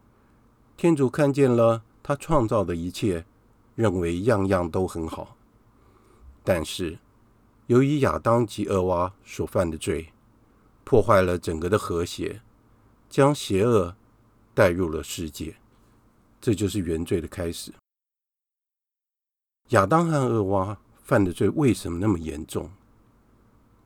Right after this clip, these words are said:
因为我们犯罪的时候，我们要看我们所得罪的对象是谁。因为亚当、厄娃，他们违反了天主的诫命。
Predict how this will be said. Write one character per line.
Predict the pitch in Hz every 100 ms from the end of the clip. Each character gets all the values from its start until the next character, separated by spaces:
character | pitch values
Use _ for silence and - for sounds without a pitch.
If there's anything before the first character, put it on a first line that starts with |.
| -
因 | 104 104
为 | 101 80 - _ _ _ _ _ _ _ _
我 | 110
们 | 104 135
犯 | 165 127
罪 | 123 107
的 | 82
时 | -
候， | 95 107 85 - _ _
我 | - 110
们 | 139
要 | 156 123
看 | - 131 85 85 - _ -
我 | 104
们 | 147
所 | - 101
得 | - 95 110
罪 | 156 120
的 | 95
对 | - 101
象 | - 95
是 | - -
谁。 | - - - _ _ _ _ _ _ _ _ _ -
因 | 139 151
为 | 120
亚 | 87 78
当、 | 98 110
厄 | 95
娃， | 87 85 82 101 _ _ _ _ _ _ -
他 | -
们 | 110 98 95 98 _ -
违 | 98 117
反 | - 82
了 | 80
天 | - 104
主 | 101
的 | 85
诫 | 80 104 90
命。 | 82 78